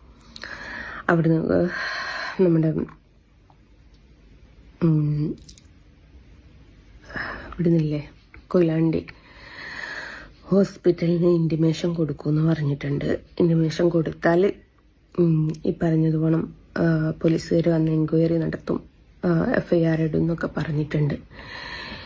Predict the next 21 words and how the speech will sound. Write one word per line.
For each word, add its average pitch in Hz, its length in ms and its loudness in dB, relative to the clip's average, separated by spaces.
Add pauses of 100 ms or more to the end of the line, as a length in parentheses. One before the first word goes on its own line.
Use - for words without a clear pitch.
(160)
എനിക്ക് 247 180 2
ഒന്നേ 202 280 4
പറയാനുള്ളൂ, 160 680 0 (440)
ലസിത 202 340 2
പാലക്കലിൻ്റെ 208 560 0 (160)
കാല് 180 400 2
പിടിച്ചിട്ട് - 420 -2
ഞാൻ 180 180 4
അപേക്ഷിക്കുകയാണ്. - 800 0 (840)
ഞാൻ 254 120 8
ചെയ്തു 214 380 2
പോയൊരു 202 360 2 (100)
തെറ്റ് 180 280 -4
എന്ന് 175 160 2
പറയുന്നത് 165 460 0
ഞാൻ 180 300 2 (100)
കൃഷ്ണനെ 175 420 0
വരയ്ക്കുന്നു 175 600 2
എന്നുള്ളതാണ്. 165 800 0
നിങ്ങളുടെ 185 360 2
മുമ്പിൽ 160 440 2